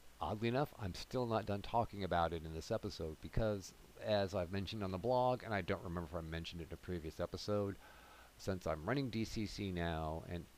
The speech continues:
coming up next, I'm gonna do Sharp Swords and Sinister Spells from Old School, or,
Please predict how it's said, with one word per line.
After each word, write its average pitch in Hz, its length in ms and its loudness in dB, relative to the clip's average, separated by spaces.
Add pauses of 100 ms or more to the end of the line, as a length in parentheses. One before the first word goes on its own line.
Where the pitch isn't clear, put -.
coming 113 280 -2
up 78 80 -4
next, 92 280 -2
I'm 90 80 -2
gonna 87 120 -4
do 85 100 -6
Sharp - 320 -2
Swords 98 320 -4
and 82 80 -10
Sinister 90 420 -6
Spells 107 360 0
from 92 200 -10
Old 113 220 -2
School, - 560 -6
or, - 260 2